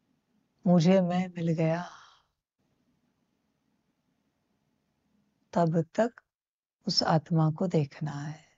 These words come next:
तब तक तुम्हारी ऊर्जा बाहर जा रही है continuous,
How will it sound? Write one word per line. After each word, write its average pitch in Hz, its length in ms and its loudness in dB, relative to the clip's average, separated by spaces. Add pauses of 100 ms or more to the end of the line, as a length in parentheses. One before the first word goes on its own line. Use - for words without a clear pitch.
(1300)
तब 165 240 4
तक - 240 -6 (1900)
तुम्हारी 208 380 8
ऊर्जा 254 400 8
बाहर 214 400 8
जा 240 260 8
रही 214 140 6
है 190 60 4
continuous, 180 1000 -2